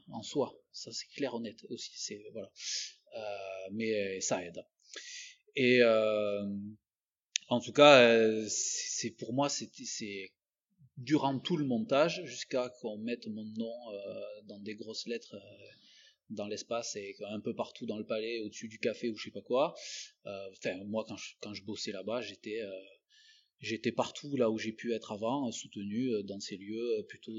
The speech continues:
dans le sud de la France. Euh, pour moi, ça ne changeait strictement rien. Évidemment, les trois derniers jours, un peu de pression, tout ça, qui faisait que, euh, tout d'un coup, euh, voilà, on sent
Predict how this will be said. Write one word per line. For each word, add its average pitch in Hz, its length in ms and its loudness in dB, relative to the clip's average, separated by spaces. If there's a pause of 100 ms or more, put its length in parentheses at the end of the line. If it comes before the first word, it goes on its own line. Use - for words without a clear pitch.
dans 98 160 -8
le 98 60 -12
sud 110 280 -12
de 92 400 -8
la 90 100 -14
France. - 380 -10
Euh, 101 80 -8 (200)
pour 120 100 -2
moi, 139 160 4
ça 120 100 0
ne 110 100 -6
changeait 113 300 -6
strictement - 480 -8
rien. 101 80 -20 (720)
Évidemment, 101 420 -10
les 101 120 -12
trois 101 200 -10
derniers - 280 -10
jours, 120 360 -8 (600)
un 104 100 -8
peu 104 100 -10
de - 80 -12
pression, 113 600 -4
tout - 100 -14
ça, 117 320 -8
qui - 100 -14
faisait 104 240 -14
que, - 160 -12
euh, 113 280 -8 (760)
tout - 100 -6
d'un 107 140 2
coup, 151 360 12
euh, 104 400 12
voilà, 120 360 12
on 196 80 2
sent 180 240 6